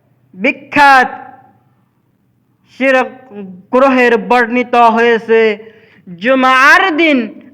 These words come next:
আসরের নামাজ আদায়ের পর দোয়া কবুল হয়।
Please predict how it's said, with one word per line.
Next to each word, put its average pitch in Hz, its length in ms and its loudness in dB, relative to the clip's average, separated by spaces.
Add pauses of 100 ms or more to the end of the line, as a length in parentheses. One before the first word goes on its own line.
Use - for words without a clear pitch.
আসরের 262 640 -2
নামাজ 277 600 2 (500)
আদায়ের 262 560 2
পর 262 540 0 (340)
দোয়া 226 380 2 (100)
কবুল 226 380 0
হয়। 214 540 0